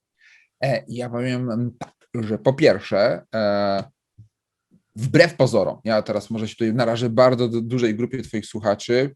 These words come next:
za co przepraszam, ale mówię to, co myślę, polskie firmy są wbrew pozorom bardzo mało innowacyjne. E, i są oczywiście przypadki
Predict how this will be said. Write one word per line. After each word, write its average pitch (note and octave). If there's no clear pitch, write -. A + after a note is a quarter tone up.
za A2+
co G2+
przepraszam, C3
ale G2+
mówię A#2
to, F#2
co F#2
myślę, C#3
polskie D3
firmy C#3
są B2+
wbrew A#2+
pozorom A2
bardzo G#2+
mało G2
innowacyjne. F#2
E, A#2+
i C3
są F#3+
oczywiście C3
przypadki C3